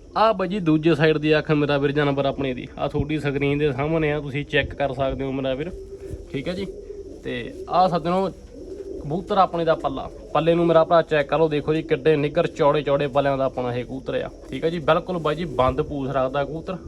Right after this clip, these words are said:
ਆ ਚੈੱਕ ਕਰ ਲਓ, ਤੁਹਾਡੇ ਭਰਾ ਨੇ ਕਦੇ ਅੰਗੂਠੇ ਐਂ ਲਾ ਕੇ ਨਹੀਂ ਪੂਛ ਵਿਖਾਈ ਮੇਰਾ ਵੀਰ, ਬਕਾਇਦਾ ਅੰਗੂਠੇ ਸਾਈਡ 'ਤੇ ਕਰਕੇ ਤੁਹਾਨੂੰ ਪੂਛ ਹਿਲਾ ਕੇ ਵਿਖਾਈ ਦੀ ਹੈ ਜੀ, ਠੀਕ ਹੈ। ਤੇ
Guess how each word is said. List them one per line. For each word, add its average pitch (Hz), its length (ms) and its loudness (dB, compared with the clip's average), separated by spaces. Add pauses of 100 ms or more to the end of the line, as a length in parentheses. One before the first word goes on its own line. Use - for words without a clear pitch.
(100)
ਆ 143 120 0
ਚੈੱਕ 143 320 -2
ਕਰ 135 160 -2
ਲਓ, 160 120 -6
ਤੁਹਾਡੇ 151 260 -2
ਭਰਾ 156 200 -2
ਨੇ 147 100 -2
ਕਦੇ 151 300 -4 (500)
ਅੰਗੂਠੇ 156 340 0
ਐਂ 160 200 6
ਲਾ 156 140 6
ਕੇ 147 120 0
ਨਹੀਂ 151 100 -2
ਪੂਛ 147 260 -6
ਵਿਖਾਈ 135 280 -4
ਮੇਰਾ 123 180 -2
ਵੀਰ, 123 140 -4
ਬਕਾਇਦਾ 143 400 0 (200)
ਅੰਗੂਠੇ 156 360 -2
ਸਾਈਡ 147 300 0
'ਤੇ 160 140 -4
ਕਰਕੇ 156 260 -2
ਤੁਹਾਨੂੰ 160 220 -2
ਪੂਛ 143 260 -8
ਹਿਲਾ 143 280 2
ਕੇ 131 100 -4
ਵਿਖਾਈ 131 300 -4
ਦੀ 123 160 -10
ਹੈ 120 60 -8
ਜੀ, - 120 -16 (680)
ਠੀਕ 147 180 -8
ਹੈ। 190 80 0 (460)
ਤੇ 123 220 -6